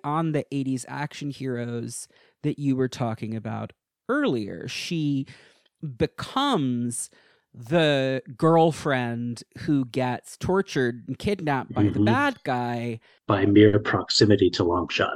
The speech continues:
Speaker 1: Right, and she's not even his girlfriend. Like, they're not
Speaker 2: Yeah.
Speaker 1: even actually together. By the end, it seems like they're going to be, and that's when she makes the executive decision to join him, to go back to the Mojo world and attempt to liberate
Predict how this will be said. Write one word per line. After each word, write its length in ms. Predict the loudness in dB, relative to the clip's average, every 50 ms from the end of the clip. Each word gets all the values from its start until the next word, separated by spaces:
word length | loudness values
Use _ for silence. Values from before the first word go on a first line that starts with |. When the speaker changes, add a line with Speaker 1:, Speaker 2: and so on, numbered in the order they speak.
| -8 _
Speaker 1:
Right, 400 | -10 0 4 6 6 8 6 6
and 80 | 4 2
she's 240 | 0 0 0 0 0
not 220 | 0 2 2 2
even 220 | 0 0 0 0 0
his 160 | 0 -2 -2
girlfriend. 640 | -2 0 0 0 0 0 -2 -2 -2 -4 -8 -8 -4
Like, 200 | -4 -4 -2 0
they're 120 | 0 0
not 260 | 2 2 2 4 6 6
Speaker 2:
Yeah. 100 | 6 6
Speaker 1:
even 120 | 6 4
actually 640 | 4 2 2 2 0 -2 -2 0 0 2 2 2 0 0
together. 520 | -2 -6 -4 0 2 2 4 4 2 2
By 220 | 2 2 2 2
the 200 | 2 0 -4 -6 _ -2
end, 380 | 0 0 2 0 0 -2 -4
it 120 | -6 -6 -8
seems 360 | -6 -4 -2 -2 -2 0 0
like 180 | -2 -2 -2
they're 140 | -4 -6 -4
going 400 | 0 2 4 4 4 4 2 -2
to 160 | -4 -4 -4
be, 400 | -2 0 0 0 0 0 -2 -6 -8 -12 -20 -20 -8 -4
and 160 | -4 -2 0
that's 280 | 0 0 0 -2 -4 -4
when 160 | -4 -4 -2
she 340 | -4 -6 -6 -4 -2 -2 -2
makes 300 | -2 -2 -4 -6 -8 -4
the 120 | -2 -2
executive 520 | -2 -2 -2 -2 -4 -2 -2 -4 -6 -4 -6
decision 400 | -8 -6 -6 -6 -6 -6 -6 -8
to 100 | -8 -10
join 460 | -8 -6 -4 -2 0 0 0 -2 -2
him, 400 | -4 -4 -4 -6 -8 -10 -12 -14 -18 -20 _
to 120 | -8 -4 -2
go 120 | 0 0
back 320 | 2 2 2 2 2 0 -4
to 100 | -8 -6
the 60 | -4 -4
Mojo 360 | -4 -4 -4 -4 -6 -6 -6
world 360 | -6 -6 -6 -6 -8 -10 -12 -10
and 140 | -8 -8 -8
attempt 500 | -8 -8 -6 -6 -6 -6 -6 -10 -14 -20 _ _ _ -20 _ _ _ -8
to 140 | -4 -4
liberate 680 | -2 0 0 2 2 2 2 0 0 -2 -4 -6 -8